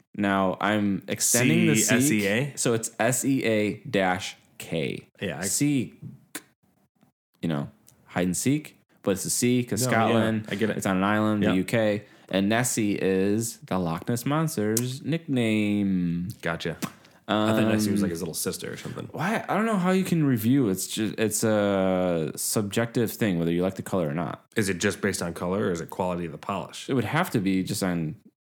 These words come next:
Speaker 1: the, the color, because if you're on this site, it's all the same quality. The only thing you're gonna review on is whether you like the color or not.
Speaker 2: Yeah, I guess.
Speaker 1: Oh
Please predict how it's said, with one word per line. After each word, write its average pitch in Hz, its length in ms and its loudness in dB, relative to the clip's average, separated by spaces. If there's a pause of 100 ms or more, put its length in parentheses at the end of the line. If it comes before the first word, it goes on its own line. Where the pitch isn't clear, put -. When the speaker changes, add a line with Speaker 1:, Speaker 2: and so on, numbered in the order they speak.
(240)
Speaker 1:
the, - 140 -2 (880)
the 104 120 -4
color, 139 420 0
because 98 300 0
if 104 140 -2
you're 117 260 0
on 113 260 2
this 104 180 0
site, 131 300 0
it's 98 160 -2 (220)
all 123 240 2
the 104 100 0
same 101 280 0
quality. 104 580 0 (280)
The 110 80 2
only 131 140 4
thing 131 100 2
you're 117 100 2
gonna 123 180 2
review 113 500 2
on 90 280 0
is 95 340 -4 (100)
whether 101 220 0
you 101 140 2
like 101 180 0
the 98 60 -6
color 117 240 -2
or 87 40 0
not. - 260 -6
Speaker 2:
Yeah, 110 140 0
I 104 40 -2
guess. 107 400 -4 (600)
Speaker 1:
Oh - 140 -14